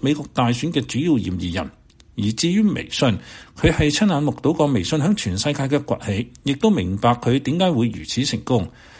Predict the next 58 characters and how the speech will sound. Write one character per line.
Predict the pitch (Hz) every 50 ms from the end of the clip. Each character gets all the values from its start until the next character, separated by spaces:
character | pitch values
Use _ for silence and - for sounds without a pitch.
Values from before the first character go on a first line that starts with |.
| - - - -
佢 | 160 135
響 | 175 190 196
世 | 185 - 160
界 | 156 151 147
各 | 151 156 147
地 | 147 - - 117
嘅 | 127 139
朋 | - - 90 78 -
友 | 92 104 117 143 -
當 | - 156 165 160
中 | - 165 165 156
紛 | - 185 185 180
紛 | - 185 180 165
係 | 131 - 120 113 107 110 - - - - - - - _ _ _ _ -
棄 | - 156 151 151
用 | 147 127 113 110 123 -
WhatsApp | 160 160 160 - - 180 151 139 - - - -
而 | 120 113 117 120 123 127
改 | - - 123 175
用 | 202 190 135 123 117 104
微 | 92 80 78
信 | - - - 139 117 - - - - - -
同 | - - 104 101 110 117
中 | - 196
國 | 180 170
人 | - 90 85 87 - -
交 | - 175 165 160 151
流， | 135 110 87 - - - _ _ _
哪 | - 139 156
怕 | 156 165 151
係 | - 143 135
佢 | 131 - - 127 - - - - 101
唔 | 98 98 98 -
懂 | - 95 123 151
中 | - 160 151 135
文， | 104 90 117 - - - - - - - - -
就 | - 147
係 | 151 147
因 | 147 170 208 208
為 | 190 143 120 123
中 | - - 202 190 185
方 | - 190 190 185 175 -
封 | - - - 208 196 190 180 - -
其 | - - 92 87
他 | - 170 160
嘅 | 127 110
人， | 104 98 80 - - - -
而 | 117 117
其 | 113 - - 101 98
他 | 98 - - 190 185
嘅 | 170 139 117
人 | 98 95 85
係 | - - - 131 110 - -
唔 | 98 85 80 85 92
會 | 113
封 | - - 143 127 117
佢。 | - 98
而 | - - - - - - - - - -